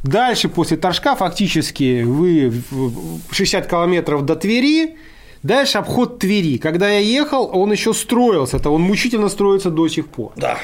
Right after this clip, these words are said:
Speaker 1: Но уже построен новый мост, но всё равно там, короче, меняется схема движения, можно заблудиться.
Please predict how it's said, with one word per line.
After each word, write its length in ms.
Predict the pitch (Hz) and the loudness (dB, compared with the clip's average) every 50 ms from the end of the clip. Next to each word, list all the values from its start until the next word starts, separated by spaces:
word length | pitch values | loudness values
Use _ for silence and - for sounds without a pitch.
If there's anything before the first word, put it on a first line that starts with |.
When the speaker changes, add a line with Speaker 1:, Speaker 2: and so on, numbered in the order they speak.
| - - - - | -10 -10 -4 -2
Speaker 1:
Но 300 | 165 226 254 240 214 185 | 0 2 2 2 2 2
уже 180 | 180 165 190 | 2 0 0
построен 500 | 190 190 180 175 - 196 190 185 175 165 | 0 -2 -4 -2 0 2 2 2 2 2
новый 220 | 165 165 160 170 185 | 2 2 2 2 2
мост, 460 | 226 277 302 311 294 - - - - | 2 2 2 2 2 0 -2 -4 -2
но 120 | 185 220 | -2 -2
всё 180 | 214 - - 214 | 0 0 0 0
равно 240 | 214 220 233 208 180 | 2 2 2 0 0
там, 260 | 170 180 165 156 135 | 0 0 -2 0 0
короче, 260 | 170 165 151 - 160 | 0 0 0 0 0
меняется 360 | 156 190 202 196 175 - 160 | 0 2 2 0 0 -2 -2
схема 300 | 143 - - 180 160 156 | -6 -4 -2 0 0 0
движения, 420 | 147 160 190 190 240 277 240 202 180 | 0 0 0 0 0 0 0 2 2
можно 360 | 175 180 175 156 160 160 147 | 2 2 2 2 0 0 0
заблудиться. 800 | 135 156 156 147 147 143 135 127 160 220 226 - - - 254 | 0 0 0 0 0 0 0 0 -2 -4 -4 -4 -4 -6 -6